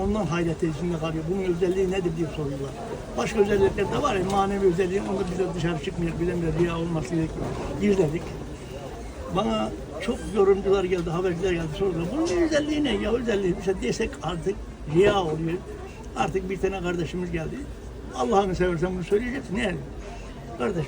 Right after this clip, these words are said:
ben daha buna abdestsiz elimi bulmadım. Hamurunu hazırlarken, dilerken,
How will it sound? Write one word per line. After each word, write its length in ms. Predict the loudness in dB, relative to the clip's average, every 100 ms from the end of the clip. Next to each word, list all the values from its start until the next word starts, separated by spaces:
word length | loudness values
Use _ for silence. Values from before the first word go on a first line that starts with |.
| -2
ben 180 | 0
daha 140 | 0 0 -2
buna 80 | -4 -4
abdestsiz 460 | -4 -2 -2 0
elimi 300 | 0 0 -2
bulmadım. 340 | -4 -4 -6 -6 -6 -8 -10 -10 -10 -10 -10 -8 -2
Hamurunu 460 | 2 4 4 4 4
hazırlarken, 840 | 4 2 2 0 2 2 2 0 0
dilerken, 600 | 2 2 2 2 2